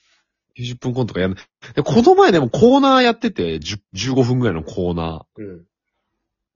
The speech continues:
Speaker 1: 一回腰痛くてしゃがみ込んじゃった。バレないように。
Speaker 2: <laughs> 笑ってる、大笑いしてるふりとかでしゃがむ。
Speaker 1: そうそうそうそう。お客さんにギリ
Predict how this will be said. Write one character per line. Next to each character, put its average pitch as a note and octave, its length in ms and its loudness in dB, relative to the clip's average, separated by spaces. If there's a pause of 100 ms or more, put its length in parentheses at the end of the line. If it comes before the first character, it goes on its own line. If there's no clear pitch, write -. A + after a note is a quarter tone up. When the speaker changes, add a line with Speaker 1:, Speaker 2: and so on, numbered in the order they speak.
(260)
Speaker 1:
一 C3 240 -4
回 G#3 320 2
腰 E3 300 0
痛 G3+ 100 2
く - 60 -6
て - 60 -4
し - 120 -2
ゃ A#2+ 60 -2
が C3 140 2
み D#3 100 0
込 C#3 140 2
ん A#2 40 0
じ G2 80 -2
ゃ - 40 -4
っ - 20 -16
た。 - 120 -8
バ G#2 140 -4
レ A2 60 0
な F#2 120 -2
い D#2+ 80 -6
よ D2+ 100 -10
う C#2+ 40 -14
に。 D#2 120 -12
Speaker 2:
<laughs> - 1120 -8
笑 D3+ 300 0
っ - 140 -20
て E3+ 100 -4
る、 E3+ 200 -4
大 G3+ 220 0
笑 F#3 280 -2
い A2+ 40 -14
し - 120 -20
て C#3+ 120 -6
る C3 80 -4
ふ C3+ 160 -8
り C3 100 -10
と - 100 -12
か G2 100 -14
で - 60 -20
し - 100 -16
ゃ G2+ 40 -12
が F#2 60 -14
む。 - 60 -14
Speaker 1:
そ D3+ 60 -2
う B2 60 -6
そ C3 80 -8
う A#2+ 40 -10
そ A#2 120 -10
う G2+ 40 -12
そ F#2+ 320 -12
う。 - 60 -16
お A2+ 40 -14
客 B2 240 -14
さ - 180 -16
ん A#2 160 -10
に A2+ 180 -10
ギ G#2+ 180 -14
リ A2 180 -14